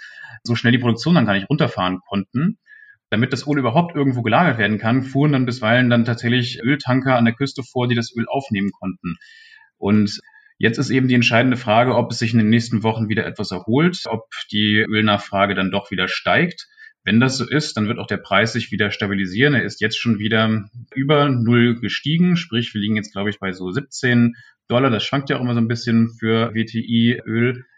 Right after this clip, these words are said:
Und dann wird sich jetzt zeigen, ob es genügend Abnehmer gibt, damit die Lager auch wieder leerer werden, damit überhaupt noch Platz ist.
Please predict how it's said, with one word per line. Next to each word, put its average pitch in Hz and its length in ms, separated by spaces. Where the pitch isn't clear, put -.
Und 110 220
dann 113 260
wird 113 120
sich 117 120
jetzt 117 220
zeigen, 123 320
ob 113 240
es 120 120
genügend 120 360
Abnehmer 123 400
gibt, 147 380
damit 113 280
die 107 60
Lager 104 340
auch 107 160
wieder 110 500
leerer 113 400
werden, 123 240
damit 113 280
überhaupt 110 340
noch 117 180
Platz - 320
ist. - 300